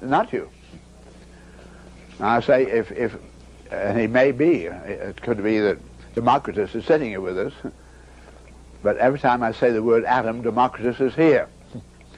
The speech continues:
He invented the word, he, he had the conception. Democritus is a, is absolutely immortal. As long as you ever hear the word atom,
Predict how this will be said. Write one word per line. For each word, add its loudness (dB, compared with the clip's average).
He 0
invented 0
the 2
word, 4
he, -12
he -6
had -6
the -8
conception. -4
Democritus 0
is -2
a, -2
is -4
absolutely -2
immortal. -2
As -10
long 0
as -10
you 0
ever 2
hear 4
the 0
word 2
atom, 2